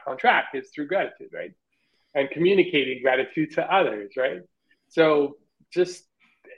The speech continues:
take that moment today, express some gratitude to some people around you, whether it's a text message. I know, Heather, you do that. You send little messages when people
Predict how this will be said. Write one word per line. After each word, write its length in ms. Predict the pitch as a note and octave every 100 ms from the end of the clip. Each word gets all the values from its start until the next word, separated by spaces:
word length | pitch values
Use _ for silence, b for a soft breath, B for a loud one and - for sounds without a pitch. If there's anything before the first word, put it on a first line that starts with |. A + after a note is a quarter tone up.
| _ _ _
take 240 | - G#3 A3+
that 180 | B3 A#3
moment 460 | G3+ B3 D#4 -
today, 420 | - D#3 C3+ A#2
express 460 | A2+ - - G#3 G#3+
some 300 | G3+ F#3+ F3+
gratitude 600 | D#3 D3+ F3 F3+ F#3+ F3+
to 80 | E3+
some 180 | E3+ D#3+
people 320 | E3 E3 E3+
around 380 | C#3 B2+ G#3 A#2
you, 260 | A2+ A2
whether 240 | A#2+ C3 B2+
it's 140 | B2
a 40 |
text 320 | A#2+ D3 - -
message. 420 | C#3 C3+ C#3 B2
I 40 | B2+
know, 180 | C3 C3
Heather, 200 | C#3 C3
you 240 | C3 C3
do 100 | C3+
that. 320 | C3 B2+ C3+ C3+
You 120 | C3
send 220 | - B2
little 180 | B2+ A#2+
messages 480 | B2 - B2 B2+ A#2
when 100 | A#2
people 240 | C3 B2+